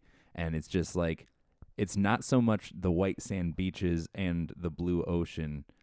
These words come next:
that we are calling paradise. It's this something deeper. It's this feeling that is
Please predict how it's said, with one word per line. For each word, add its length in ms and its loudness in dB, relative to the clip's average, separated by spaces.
that 220 -2
we 140 2
are 100 2
calling 400 -4
paradise. 480 -4
It's 140 -6
this 140 -4
something 520 -2
deeper. 320 -4
It's 200 -6
this 300 -4
feeling 800 -2
that 200 -4
is 340 -4